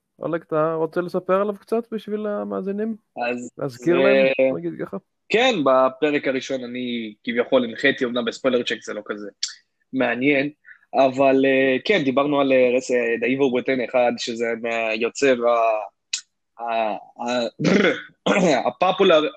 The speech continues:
Speaker 2: יוצר שקוראים לו, בלה, אתה יודע שאתה מבין שברח לי עכשיו?
Speaker 1: שינג'י
Speaker 2: שינג'י
Speaker 1: מיקאמי.
Speaker 2: מיקאמי, ברח, ב-, היה, היה לי, היה לי את אותו בראש,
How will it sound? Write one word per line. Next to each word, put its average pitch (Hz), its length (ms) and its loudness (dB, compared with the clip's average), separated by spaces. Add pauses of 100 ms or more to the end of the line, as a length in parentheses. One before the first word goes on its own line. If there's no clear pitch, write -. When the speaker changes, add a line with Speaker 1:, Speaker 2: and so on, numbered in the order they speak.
Speaker 2:
יוצר 135 500 -2
שקוראים 131 460 -8
לו, 127 260 -2 (1200)
בלה, 131 500 2
אתה 156 80 0
יודע 165 180 2
שאתה 170 260 -2
מבין 151 180 -10
שברח 147 400 -6
לי 127 80 -6
עכשיו? - 240 -14 (560)
Speaker 1:
שינג'י 151 180 -2
Speaker 2:
שינג'י 147 200 0
Speaker 1:
מיקאמי. 120 240 0
Speaker 2:
מיקאמי, 151 380 -2
ברח, 160 320 0
ב-, 147 40 -4
היה, 147 300 0
היה 160 160 2
לי, 214 120 -8
היה 143 280 -4
לי 175 100 -6
את 156 100 -8
אותו 131 280 -8
בראש, 135 500 -4